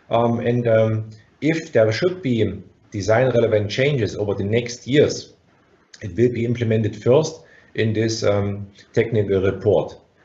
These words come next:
before, um, then being taken over in the E C two standard, um, in the year two thousand twenty-eight, so after ten years. Yeah.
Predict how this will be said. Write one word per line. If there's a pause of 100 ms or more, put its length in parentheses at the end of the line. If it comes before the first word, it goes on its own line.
(180)
before, (360)
um,
then
being
taken
over
in
the (220)
E
C
two
standard, (260)
um,
in
the
year
two
thousand (120)
twenty-eight, (440)
so
after
ten
years. (1300)
Yeah.